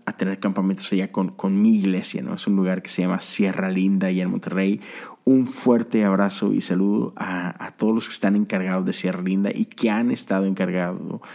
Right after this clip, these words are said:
de Sierra Linda en la historia. Ese es un lugar que me ha bendecido de manera increíble. Así que mi, mi amigo nos invita y éramos como ocho, ocho chavos que fuimos para allá a trabajar en, en este campo.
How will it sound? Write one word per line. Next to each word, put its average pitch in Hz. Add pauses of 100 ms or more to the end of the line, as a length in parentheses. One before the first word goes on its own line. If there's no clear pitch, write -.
(160)
de 95
Sierra 95
Linda 92
en 92
la 87
historia. 92
Ese -
es -
un 101
lugar 98
que 101
me 92
ha 92
bendecido 95 (360)
de 117
manera 101 (300)
increíble. 123 (640)
Así 170
que 165
mi, 160
mi 165
amigo 165
nos 180
invita 117
y 113
éramos 139
como 95 (100)
ocho, - (600)
ocho 120
chavos 107
que -
fuimos 101
para 90
allá 95
a 104
trabajar 92
en, 95
en 95
este -
campo. 120